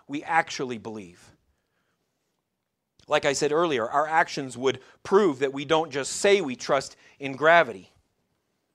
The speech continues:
However, we say, "I trust that the Lord is sovereign,"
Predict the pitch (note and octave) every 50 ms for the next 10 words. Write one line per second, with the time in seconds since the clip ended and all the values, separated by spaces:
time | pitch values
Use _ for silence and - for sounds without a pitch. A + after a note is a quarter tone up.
0 | _ - - D3+ E3 F#3 F#3+ E3+ D#3+ D3+ C#3 C3+ C3 A#2+ - - - - B3+ B3
1 | G3+ D3 C3+ C3 C3 B2+ - - - _ _ - E3 F#3 G3 F#3+ - - A3+ A3+
2 | G3 - - - - F3 E3+ F3 E3+ D#3+ D#3+ D#3+ D#3+ D#3+ D#3 D#3+ D#3 D3 - -
3 | F#3+ F#3+ F#3+ F3+ E3+ B2+ A2 G#2 G#2